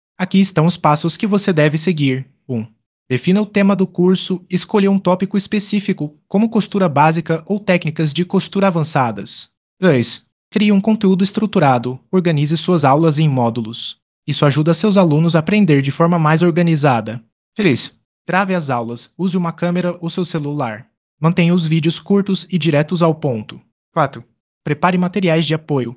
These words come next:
Crie apostilas ou listas de materiais que os alunos possam usar. Cinco, teste o curso. Peça amigos ou familiares para testar. Isso ajuda a melhorar o que você criou. Plataformas para vender seu curso de costura. Agora que você tem seu curso pronto,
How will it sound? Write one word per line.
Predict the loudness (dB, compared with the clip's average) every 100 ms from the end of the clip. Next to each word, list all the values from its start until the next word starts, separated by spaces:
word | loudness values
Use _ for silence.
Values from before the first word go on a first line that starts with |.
| -6
Crie | -2 -2
apostilas | -2 -4 -2 -2 -2 -2
ou | -2
listas | -2 -2 -2 -2
de | 0
materiais | -2 0 0 0 -2
que | -2
os | -2
alunos | 0 0 0 -2
possam | 0 0 0 -2
usar. | -2 -2 -2 -6 -14 _ _ 0
Cinco, | 4 2 0 -16 _ _ _
teste | 0 0 0
o |
curso. | -2 -2 -2 -4 -14 _
Peça | -2 -2 0
amigos | 0 -2 -4 -4
ou | -4
familiares | -2 0 2 2 0 -2
para | -4 -4
testar. | -4 -6 -4 -4 -4 -12 _ _ _
Isso | -8 -4
ajuda | -2 -2 -2
a |
melhorar | -2 0 2 0
o |
que | 0
você | -4 -4
criou. | -4 -2 -2 -4 -10 _ _ _ -4
Plataformas | -2 0 0 -2 -2
para | 0 0
vender | 0 2 0
seu | 0 -4
curso | 0 0 0 -2
de | -4
costura. | -4 -6 -2 -2
Agora | 0 2 2
que | 0
você | -2 -2 0
tem | 0
seu | 0 -2
curso | 0 -2 -2
pronto, | -4 -4 -4 -8